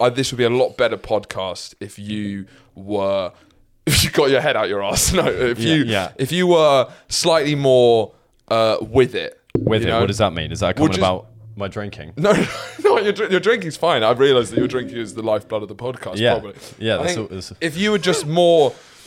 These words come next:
Speaker 1: I, I'm,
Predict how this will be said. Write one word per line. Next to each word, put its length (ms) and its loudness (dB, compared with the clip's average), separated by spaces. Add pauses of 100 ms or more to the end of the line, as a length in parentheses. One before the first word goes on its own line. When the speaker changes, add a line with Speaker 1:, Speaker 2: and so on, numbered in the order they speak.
(760)
Speaker 1:
I, 320 2 (1000)
I'm, 220 0